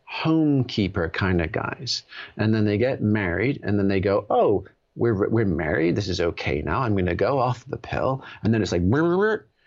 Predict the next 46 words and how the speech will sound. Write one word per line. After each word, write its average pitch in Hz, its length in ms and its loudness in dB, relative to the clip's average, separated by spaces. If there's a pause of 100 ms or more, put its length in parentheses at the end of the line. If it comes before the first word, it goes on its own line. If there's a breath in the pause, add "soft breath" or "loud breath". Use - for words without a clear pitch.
(140)
And 101 80 -4
they're 104 60 0
like, 104 140 0
"Wait 160 160 2
a 135 60 2
second, 98 300 -2
who's 131 200 2
this 110 200 0
weak 113 180 0
chin 110 220 0
motherfucker? 95 520 -2
I'm 107 100 2
gonna 135 120 2
go 101 140 2
out 98 80 0
and 90 100 0
shag 95 240 -2
a - 40 0
biker. 78 500 -4
Like, - 200 -2
I 117 120 0
want 120 240 -2
testosterone. 82 840 -4
I 147 120 -2
want 117 260 -2
danger. 123 480 0
I - 80 0
want 104 220 0
excitement." - 580 -4 (300 loud breath)
And 123 100 0
they 123 60 0
go 123 80 0
out 107 120 -2
and 101 120 0
shag - 380 0
that 82 220 -2
biker. 90 380 0
And 107 140 0
wouldn't 123 220 0
you 110 60 2
know 117 160 0
it, - 100 -6
they 95 80 -2
have, 101 200 -2 (240 loud breath)
you 104 80 0
know, 107 360 0